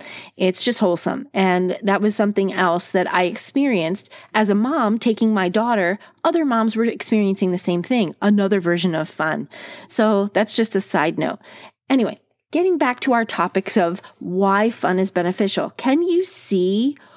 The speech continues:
why we need some fun in our life? If you are going to evaluate your life on a scale of one to ten, with ten, "I'm having so much fun, I'm not getting work done,"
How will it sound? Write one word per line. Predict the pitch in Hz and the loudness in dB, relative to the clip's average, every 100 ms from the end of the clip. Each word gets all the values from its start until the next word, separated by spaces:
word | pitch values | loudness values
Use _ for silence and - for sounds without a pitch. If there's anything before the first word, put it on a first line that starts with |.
| - - | -20 -8
why | 202 208 233 | 0 2 2
we | 254 | 2
need | 240 233 | 2 0
some | 214 233 | 0 0
fun | 185 185 | 2 2
in | 220 | 2
our | 247 | 0
life? | 277 311 - _ _ _ _ - _ _ _ _ _ _ _ _ - | 0 -2 -8 _ _ _ _ -20 _ _ _ _ _ _ _ _ 0
If | 285 359 | 0 2
you | 320 311 | 0 0
are | 302 | 0
going | 262 262 | 0 0
to | 254 254 | 2 2
evaluate | 220 214 233 240 208 190 175 | 2 2 2 2 2 2 0
your | 196 202 240 320 | 2 2 2 0
life | 151 165 190 | 0 0 0
on | 185 | 0
a | |
scale | 202 - 196 226 | 0 0 0 0
of | 208 | 0
one | 180 190 | 0 0
to | 220 | 0
ten, | - 135 147 226 _ _ _ _ _ _ _ _ _ _ - - _ _ - | -2 -2 -2 -6 _ _ _ _ _ _ _ _ _ _ -20 -20 _ _ -2
with | 190 - | -2 -2
ten, | - 240 233 240 - | -2 0 2 0 0
"I'm | 202 | 2
having | 262 226 214 | 2 2 0
so | 208 208 | 2 0
much | 190 - | 0 0
fun, | 190 | 0
I'm | 175 | 2
not | 170 208 | 0 0
getting | 277 254 | 0 0
work | 208 - | -2 -4
done," | 170 156 | -4 0